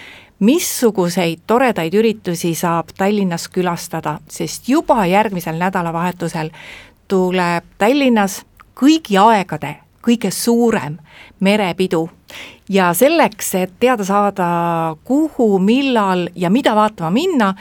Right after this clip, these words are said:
ütlen ma tere Kati Remmerkoorile, kes teab väga täpselt, et kuidas meil tänavu on. Et vot ma hakkangi peale sellest, et kui vahepeal olid kõik need igasugused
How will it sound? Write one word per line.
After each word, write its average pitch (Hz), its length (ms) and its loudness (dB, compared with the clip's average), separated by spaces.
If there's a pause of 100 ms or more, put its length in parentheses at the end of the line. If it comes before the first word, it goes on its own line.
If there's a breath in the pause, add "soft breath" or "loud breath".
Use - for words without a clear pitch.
(140)
ütlen 220 440 2
ma 180 240 0
tere 226 480 2
Kati 214 280 0
Remmerkoorile, 175 840 -2
kes 175 320 -2
teab 185 320 0
väga 226 360 4
täpselt, 180 560 -2 (320 loud breath)
et 175 160 -4
kuidas 269 400 0
meil 165 200 -2
tänavu 196 360 0
on. 180 200 0 (300 loud breath)
Et 190 180 0
vot 285 200 2
ma 233 140 6
hakkangi 196 340 2
peale 214 200 2
sellest, 220 360 0
et - 80 -20
kui 175 180 0 (220)
vahepeal 208 640 0
olid 165 240 -2
kõik 240 240 0
need 196 120 0
igasugused 175 440 -4